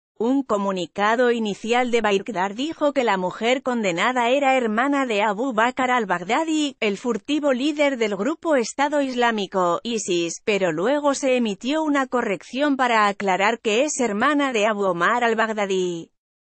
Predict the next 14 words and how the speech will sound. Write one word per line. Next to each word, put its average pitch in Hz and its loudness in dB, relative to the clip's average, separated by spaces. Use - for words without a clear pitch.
Al-Qaeda 247 0
en 269 -2
Irak 233 0
fue 233 -2
la 226 0
organización 202 -2
matriz 254 -2
de 277 -2
la 233 2
cual 302 0
surgió 262 -2
el 294 2
Estado 269 0
Islámico. 190 -2